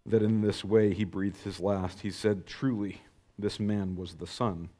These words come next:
of God.' There were also women looking on from a distance,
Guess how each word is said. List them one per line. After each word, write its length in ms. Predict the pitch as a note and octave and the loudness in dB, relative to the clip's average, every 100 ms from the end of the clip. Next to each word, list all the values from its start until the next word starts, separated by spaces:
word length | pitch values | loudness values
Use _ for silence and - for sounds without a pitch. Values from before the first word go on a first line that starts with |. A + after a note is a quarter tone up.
| _ _ | _ _
of 160 | - E2+ | -16 -8
God.' 380 | F#2+ F2+ - - - _ _ _ _ _ _ _ - _ _ _ _ _ _ _ _ | -6 -4 -6 -12 -20 _ _ _ _ _ _ _ -20 _ _ _ _ _ _ _ _
There 120 | G#2 | 0
were 120 | G#2 | 2
also 280 | G2 A2+ A2+ | 2 2 2
women 320 | G#2+ A#2+ G#2+ | 4 4 4
looking 280 | G#2 - A2 | 0 0 0
on 260 | G#2+ G#2 G2 | 2 0 -2
from 180 | - F#2+ | -4 -4
a 20 | |
distance, 640 | A2+ - F#2 F2 - | -4 -4 -6 -8 -14